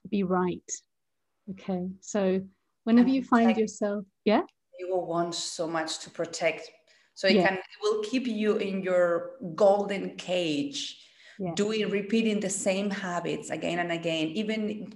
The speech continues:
Speaker 2: keeping you in toxic relationships.
Speaker 1: Yeah.
Speaker 2: But there, you're alive. And you're
Speaker 1: You're,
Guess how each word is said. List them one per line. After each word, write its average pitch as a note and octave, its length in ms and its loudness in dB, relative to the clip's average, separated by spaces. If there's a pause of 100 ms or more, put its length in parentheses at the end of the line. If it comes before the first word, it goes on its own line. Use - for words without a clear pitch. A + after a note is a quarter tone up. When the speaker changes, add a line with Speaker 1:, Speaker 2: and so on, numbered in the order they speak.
Speaker 2:
keeping A#3 320 0
you F#3+ 160 0
in F3+ 180 -4
toxic - 420 -10
relationships. F3 880 -6 (400)
Speaker 1:
Yeah. E3+ 180 -10 (260)
Speaker 2:
But E3+ 180 2
there, G#3 540 6
you're F3+ 140 0
alive. D#3+ 680 -4 (1400)
And E3 140 -2
you're D#3 80 4
Speaker 1:
You're, - 100 0